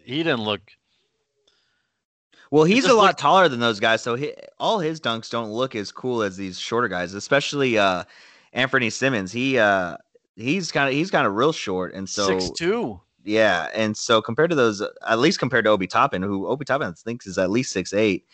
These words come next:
Speaker 2: uh,
Speaker 1: Yeah.
Speaker 2: it looks, you know, like he's getting up way higher, and it's a little more difficult than, uh, than, uh, Obi Toppin.
Speaker 1: Something about Obi Toppin just looked, it just looked weird. Maybe, I don't, I don't know. But he, uh,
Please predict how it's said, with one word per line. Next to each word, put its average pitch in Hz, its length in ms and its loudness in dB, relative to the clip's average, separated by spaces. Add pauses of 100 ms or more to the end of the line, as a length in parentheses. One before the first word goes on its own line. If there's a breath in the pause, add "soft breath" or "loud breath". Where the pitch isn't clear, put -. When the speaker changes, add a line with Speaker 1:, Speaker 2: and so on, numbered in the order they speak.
(380 loud breath)
Speaker 2:
uh, 90 460 2 (100)
Speaker 1:
Yeah. - 0 -
Speaker 2:
it 113 140 6
looks, 127 540 0
you 113 120 -4
know, 98 140 2
like 98 160 0
he's 120 240 -4
getting 117 220 0
up 110 160 2
way 104 180 2
higher, 104 480 2
and 95 140 -6
it's 90 120 -12
a 90 60 -10
little 107 180 2
more 98 160 -2
difficult 101 520 -4
than, 90 260 -6
uh, 82 220 -10 (560)
than, 90 260 -2
uh, 82 220 -4
Obi 101 220 0
Toppin. 95 380 -2 (340)
Speaker 1:
Something 226 320 0
about 175 180 2
Obi 143 180 0
Toppin 123 340 0
just 110 200 -4
looked, 107 400 -8
it 117 80 -10
just 135 240 -4
looked 104 220 -8
weird. 87 240 -12
Maybe, 110 260 -6
I 117 240 0
don't, 95 180 -2
I 101 160 -4
don't 85 140 -6
know. 73 200 -18 (360)
But 110 320 0 (220)
he, 131 420 -6
uh, 87 420 -6